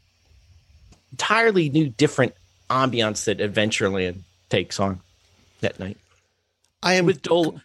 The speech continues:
Speaker 1: Dole Whip in hand, by the way.
Speaker 2: You just stop talking, man, because you're making me wanna hug you more and more because I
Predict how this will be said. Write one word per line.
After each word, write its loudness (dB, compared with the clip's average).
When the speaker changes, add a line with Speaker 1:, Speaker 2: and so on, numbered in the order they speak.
Speaker 1:
Dole 4
Whip 0
in -6
hand, -10
by -12
the -20
way. -18
Speaker 2:
You -4
just -4
stop 0
talking, 2
man, 0
because 0
you're 0
making 0
me -2
wanna 0
hug -2
you -2
more -2
and -2
more 0
because 2
I 4